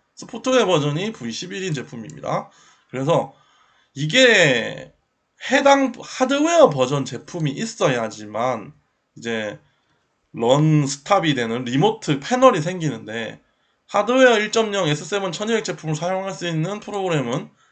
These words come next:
브이 십삼 이하 제품들이에요. 그 십삼 점 일을 이용해가지고 온라인을 시도했는데 처음에 실패했어요. 그래가지고 이제 티아 브이 십일의 경우에는 삼십이 비트 컴퓨터 이하의 운영 제재가 필요하-, 운영 체제가 필요하기 때문에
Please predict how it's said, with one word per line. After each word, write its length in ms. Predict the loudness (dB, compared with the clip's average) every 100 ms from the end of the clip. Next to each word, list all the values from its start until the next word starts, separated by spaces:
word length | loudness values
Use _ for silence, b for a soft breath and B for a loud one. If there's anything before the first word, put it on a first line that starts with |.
| _
브이 200 | -6 -4
십삼 400 | -4 0 0 0 -2
이하 260 | 2 2
제품들이에요. 640 | 2 -4 -6 -8 -10 -14 -20 _ _ -10
그 80 | -6
십삼 480 | -6 2 2 2 0
점 180 | -4
일을 320 | -2 0 2 2
이용해가지고 600 | 0 2 2 2 0 -4
온라인을 400 | 0 0 0 -4
시도했는데 760 | -4 -4 -4 -6 -2 -2 -2 _ _ _ -8
처음에 220 | -4 -4
실패했어요. 580 | -2 -2 0 -2 -4 -16 _ _ _ _ _ _ _ _ _
그래가지고 800 | -4 -2 -2 -2 0 0 0 -6 _ -14
이제 160 | -14
티아 580 | -10 -6 4 8 8 6
브이 280 | 4 0 0
십일의 560 | -2 0 2 4 4 4
경우에는 600 | 0 0 -2 -2 -2 -2
삼십이 420 | -4 -2 -4 -4
비트 240 | -6 -8 -8
컴퓨터 400 | -8 -6 -2 0
이하의 260 | 2 2
운영 240 | 2 0 -2
제재가 360 | -2 -2 -4
필요하-, 440 | -6 0 2 2 0
운영 240 | -6 -6
체제가 340 | -6 -4 -4 -4
필요하기 440 | -2 0 0 -2
때문에 600 | -6 -6 -4 -4 -4 -8